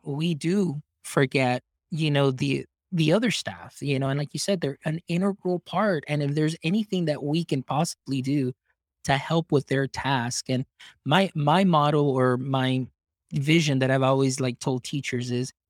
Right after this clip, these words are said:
"If what I bring you allows you to get back more of your time." And what I mean by that is I always tell 'em, "Look, if by the end of the day, I can get you an extra ten minutes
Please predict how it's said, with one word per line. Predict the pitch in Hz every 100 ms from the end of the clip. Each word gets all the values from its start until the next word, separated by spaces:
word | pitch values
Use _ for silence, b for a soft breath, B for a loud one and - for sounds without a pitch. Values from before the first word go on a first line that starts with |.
| _ _ _ _ _ _
"If | 170 160
what | 160 156 156 -
I | 147 165
bring | 160 151 170 165
you | 120 113 117 - _ _
allows | 143 131 135 143 151 147 131
you | 117 113 113 - _ _ -
to | 139
get | - 156 147 -
back | 151 131 -
more | 139 135 139 143 143
of | 147 127 135
your | 135 139 139 139 147
time." | 147 - 123 107 107 123 - _
And | 143
what | 139 135
I | 135
mean | 185 196
by | 143 127
that | 127
is | 127 127
I | 139
always | 139 131
tell | 147 135
'em, | 131
"Look, | 131 123
if | 143 -
by | 135 131
the | 143 -
end | 165 180 185
of | 175
the | 165
day, | 151 127 120 120 - _ _ _ _ -
I | 160
can | - 165 127
get | 139 135 - 135
you | 127 -
an | - 127 - -
extra | 170 120 - - 113 113 - _ _
ten | - - 233 220 190
minutes | 147 117 113 - -